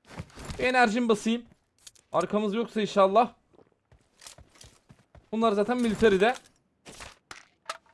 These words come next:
Biraz beş elli altı takviyesi. Tamam. Bu arada arkadaşlar bu maçtan sonra bir de Livik oynayacağım.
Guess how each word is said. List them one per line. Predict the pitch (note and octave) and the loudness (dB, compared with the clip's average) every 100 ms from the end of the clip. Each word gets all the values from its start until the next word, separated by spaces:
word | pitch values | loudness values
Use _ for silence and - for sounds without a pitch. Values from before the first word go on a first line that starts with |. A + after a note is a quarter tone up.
| - | -6
Biraz | B3+ B3+ F#3+ | 2 2 2
beş | A#3+ A#3 | -2 -2
elli | A#3 G#3+ | 6 8
altı | G3 | 8
takviyesi. | - F#3 - F#3+ F3 G3+ A#3+ - _ _ _ - _ - - - _ _ _ _ _ | 6 0 2 -2 0 0 -2 -6 _ _ _ -20 _ -18 -18 -20 _ _ _ _ _
Tamam. | - F#3+ E3+ D#3+ D#3 D3+ D3+ - - _ _ - | -6 -2 0 2 2 0 -4 -16 -20 _ _ -4
Bu | F#3 | 2
arada | A#3 | 6
arkadaşlar | B3 A#3 F#3+ D#3+ | 6 4 0 0
bu | |
maçtan | G#3+ A#3 - B3+ | 2 2 2 -2
sonra | C4+ C4 | 0 0
bir | B3 | 0
de | |
Livik | B3+ G3 B3+ G#3+ | 0 0 0 4
oynayacağım. | G3 E3+ D#3 B3 | 4 4 0 0